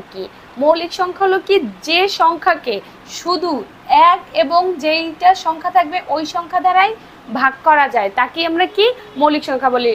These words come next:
অর্থাৎ এক এবং ওই সংখ্যা দ্বারাই ভাগ করা যায়। সবচেয়ে ছোট মৌলিক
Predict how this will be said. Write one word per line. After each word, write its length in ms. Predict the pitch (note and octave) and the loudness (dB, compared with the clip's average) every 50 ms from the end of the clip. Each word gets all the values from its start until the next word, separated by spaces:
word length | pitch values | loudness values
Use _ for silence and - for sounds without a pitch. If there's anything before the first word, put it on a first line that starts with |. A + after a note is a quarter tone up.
| - - B3 | 0 0 -2
অর্থাৎ 280 | B3 - - F#4 F#4+ F#4+ - - - - - C4+ C#4+ | -2 0 -2 -2 -2 -2 -8 -20 -14 -2 2 2 2
এক 80 | D4 C#4+ F4 E4+ | 2 0 -4 0
এবং 140 | D4 F#4 G4+ G4+ - - - | 2 2 2 2 0 -2 -2
ওই 80 | D4+ D4+ D#4 E4+ | -2 0 -2 -4
সংখ্যা 240 | E4 D#4+ D#4 F4 - | -4 0 0 2 4
দ্বারাই 240 | F#4 F#4 G4 G#4 B4+ B4+ - C#4+ | 6 6 6 4 2 -2 -2 0
ভাগ 120 | C#4 A#3 A3+ - C#4 | 0 0 0 0 0
করা 160 | C4+ B3+ A#3+ G#3+ A3 | 2 2 2 0 -2
যায়। 140 | F#3 F3+ F#3 - - - - - - - - - - - - - | -6 -8 -8 -12 -20 -20 -20 -20 -20 -20 -20 -16 -12 -10 -2 2
সবচেয়ে 520 | E4+ D#4+ D#4+ - - - - G4 G#4+ G#4+ G#4 - | 2 2 2 2 -4 -6 -2 0 0 0 0 -2
ছোট 160 | - G4+ G4+ G4+ G4 F#4+ | -4 -2 0 0 4 6
মৌলিক 280 | F#4+ F#4+ F#4 F#4+ F#4+ | 6 6 6 2 -2